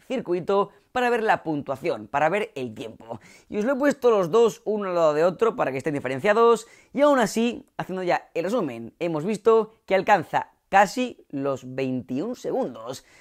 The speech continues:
entre un segundo y un segundo y medio más lento en un test muy, muy básico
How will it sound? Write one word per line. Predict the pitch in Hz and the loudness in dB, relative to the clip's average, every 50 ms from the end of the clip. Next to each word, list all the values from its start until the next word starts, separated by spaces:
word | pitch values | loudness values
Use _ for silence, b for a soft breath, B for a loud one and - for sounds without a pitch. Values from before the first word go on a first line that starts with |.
| b | b
entre | b 196 202 180 - 196 190 185 - _ - | b -2 -2 -2 0 0 -2 -2 -2 _ -2
un | 233 247 240 190 | 0 0 0 0
segundo | - - 202 202 214 240 240 247 233 208 240 233 | 2 2 2 2 2 2 -2 0 2 4 2 2
y | 220 220 | 2 2
un | 240 240 226 | 0 0 -2
segundo | 185 - 196 208 214 196 180 | -2 -2 -4 -2 -2 -4 -4
y | 185 | -4
medio | 196 202 175 202 202 - | -4 -4 -2 -4 -4 -4
más | 165 175 170 147 | -2 -4 -4 -2
lento | 156 175 180 - 202 202 202 - - | -2 -4 -4 -2 -2 -2 -2 -2 -2
en | - 160 165 | -4 -4 -4
un | 196 214 208 | -4 -4 -4
test | - 220 247 247 _ _ - | -2 -4 -4 -4 _ _ -10
muy, | 160 156 156 170 208 254 262 - - | -8 -6 -4 -4 -4 -4 -6 -8 -10
muy | - 143 139 143 175 226 247 - - | -12 -10 -6 -6 -6 -6 -8 -12 -14
básico | - 117 117 202 196 - 143 143 165 190 196 196 | -10 -4 -2 -2 -2 -2 -4 -4 -2 -2 -2 -4